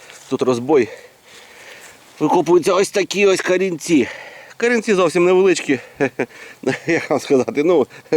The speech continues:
парій-перейом. Парій-перейом. Ну, трохи більший. Якщо от його боятися,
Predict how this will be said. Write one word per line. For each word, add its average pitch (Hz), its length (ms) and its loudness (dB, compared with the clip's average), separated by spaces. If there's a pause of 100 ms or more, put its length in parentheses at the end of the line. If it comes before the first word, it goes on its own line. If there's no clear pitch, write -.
(160)
парій-перейом. 123 840 0 (640)
Парій-перейом. 147 920 2 (880)
Ну, 220 140 0
трохи 165 300 -2
більший. 120 500 0 (500)
Якщо 135 180 -2
от 185 100 0
його 175 120 2
боятися, 143 540 0